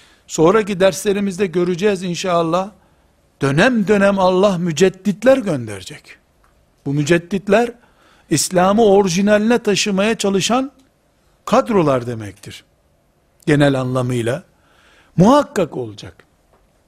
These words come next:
Ama hiçbir müceddit, hiçbir kadro, hiçbir çalışan,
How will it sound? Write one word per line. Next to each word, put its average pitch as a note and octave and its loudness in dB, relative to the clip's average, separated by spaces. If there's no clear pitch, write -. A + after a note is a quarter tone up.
Ama F3 0
hiçbir G#3+ 0
müceddit, G#3 -2
hiçbir G#3 -2
kadro, F3+ 0
hiçbir A3+ -2
çalışan, A3 0